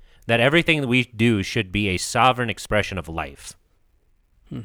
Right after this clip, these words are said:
Speaker 1: First, sovereign, which means king. We are kings and priests before God.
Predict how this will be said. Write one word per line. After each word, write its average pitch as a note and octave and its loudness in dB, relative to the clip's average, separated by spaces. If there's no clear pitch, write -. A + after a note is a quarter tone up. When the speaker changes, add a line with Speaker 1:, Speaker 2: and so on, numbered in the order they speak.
Speaker 1:
First, - -2
sovereign, D#2+ 0
which A2 -6
means A2 -4
king. D#2+ -4
We C3+ 4
are D3 6
kings C#3+ -2
and A2+ -4
priests A2+ -2
before G2 -2
God. D2 -10